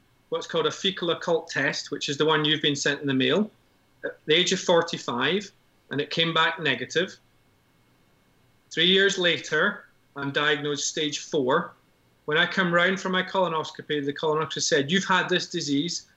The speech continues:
for at least five years, probably ten." So you can do the maths. It clearly predates the negative test.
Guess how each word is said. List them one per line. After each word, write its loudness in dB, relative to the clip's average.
for -2
at -4
least 2
five 2
years, 2
probably -2
ten." -6
So 2
you -2
can -4
do 4
the 4
maths. 0
It -2
clearly 2
predates -2
the -8
negative -6
test. -8